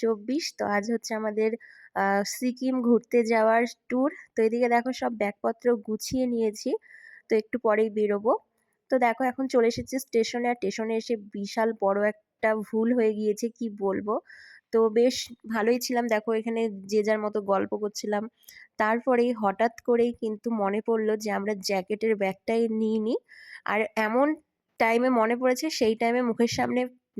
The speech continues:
আহ, ট্রেন আর হচ্ছে মনে পড়েছে। তো সেই কারণে বর আবার পরের ট্রেনে আসবে, তো আমি, আমাকে তুলে দিল। আমি দুটো লাগেজ নিয়ে দেখো এখন চলে আসছি। তো প্রথমে আগে যাবো বাবার বাড়ি, আর আমা-, আর আমাদের সাড়ে নটার সময় বাস। তো সেই কারণে দেখো একটু মনটা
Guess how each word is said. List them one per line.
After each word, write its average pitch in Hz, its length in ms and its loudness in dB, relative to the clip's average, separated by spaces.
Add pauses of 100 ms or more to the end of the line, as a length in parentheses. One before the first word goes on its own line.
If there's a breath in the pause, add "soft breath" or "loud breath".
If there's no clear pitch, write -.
আহ, 208 200 -2 (180)
ট্রেন 247 240 2 (100)
আর 208 240 0
হচ্ছে 214 220 -2
মনে 190 320 0
পড়েছে। 180 320 -6 (400 loud breath)
তো - 60 -2 (100)
সেই 247 160 2
কারণে 247 240 0 (100)
বর 220 200 4
আবার 233 140 2 (100)
পরের 214 320 2
ট্রেনে 233 220 2 (120)
আসবে, - 260 -2 (200)
তো - 60 0
আমি, 202 220 -2 (100)
আমাকে 202 300 -4 (120)
তুলে 208 200 -2
দিল। 220 120 -4 (120)
আমি 208 180 -2
দুটো 202 160 -2 (180)
লাগেজ 202 280 0 (100)
নিয়ে 220 140 -4
দেখো 196 260 -4
এখন 214 140 -4 (100)
চলে 196 260 -2
আসছি। - 280 -10 (460 loud breath)
তো - 100 -4
প্রথমে 247 400 2
আগে 240 200 0
যাবো 233 140 4 (100)
বাবার 202 280 4
বাড়ি, 208 220 2
আর 208 120 2
আমা-, 202 120 -4 (120)
আর 233 180 2 (180)
আমাদের 220 320 2 (440)
সাড়ে 208 220 0
নটার 220 320 -2
সময় 233 260 -2 (180)
বাস। 202 260 0 (480 loud breath)
তো - 80 -2 (140)
সেই 269 140 4
কারণে 262 220 2
দেখো 254 200 2
একটু 269 120 -2
মনটা 233 300 2